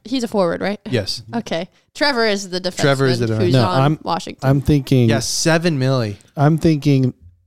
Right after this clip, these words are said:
Speaker 3: grit,
Speaker 2: No.
Speaker 3: sandpaper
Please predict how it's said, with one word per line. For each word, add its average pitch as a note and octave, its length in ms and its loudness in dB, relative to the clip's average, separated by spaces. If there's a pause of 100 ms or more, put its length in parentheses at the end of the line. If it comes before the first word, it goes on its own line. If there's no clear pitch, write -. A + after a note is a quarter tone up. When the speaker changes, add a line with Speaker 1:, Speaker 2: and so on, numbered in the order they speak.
(2500)
Speaker 3:
grit, B2+ 560 0 (1160)
Speaker 2:
No. G#2+ 280 -12 (520)
Speaker 3:
sandpaper A#2+ 1040 2